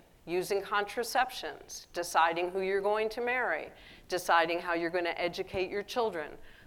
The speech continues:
those are private decisions. Those are decisions that should be left to individuals to make in the, the privacy of their homes and their communities. But the word privacy, it's a problem. It's not in the text. So that brings us to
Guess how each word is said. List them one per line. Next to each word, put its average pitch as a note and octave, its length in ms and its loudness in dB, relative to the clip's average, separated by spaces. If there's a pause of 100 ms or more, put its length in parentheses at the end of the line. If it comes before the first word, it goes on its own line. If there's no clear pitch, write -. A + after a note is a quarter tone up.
(100)
those B3+ 380 8
are G#3+ 240 6
private G3 520 2
decisions. - 840 -4
Those F3 280 2
are F3+ 60 0
decisions E3+ 720 -4
that - 160 -2
should D#3+ 160 -8
be E3 120 -4
left E3+ 340 0
to - 160 -4
individuals F3+ 720 -2
to - 100 -6
make D#3+ 320 -4 (720)
in F3+ 180 4
the, E3+ 200 0 (100)
the E3+ 80 -4
privacy E3 600 2
of D3+ 120 -4
their D3+ 120 -2
homes D3+ 440 -6
and D3+ 100 -6
their C#3+ 120 -10
communities. - 800 -12 (340)
But D4 180 6
the C#4+ 100 10
word C#4+ 220 6
privacy, B3 720 4 (160)
it's E3 180 -2
a G3+ 60 2
problem. D3 640 6 (180)
It's - 180 -6
not D3+ 240 0
in D3+ 80 -6
the D3 80 2
text. - 560 -8 (680)
So C4 200 4
that C#4+ 300 8
brings A#3 300 8
us F#3+ 380 8
to D3+ 560 0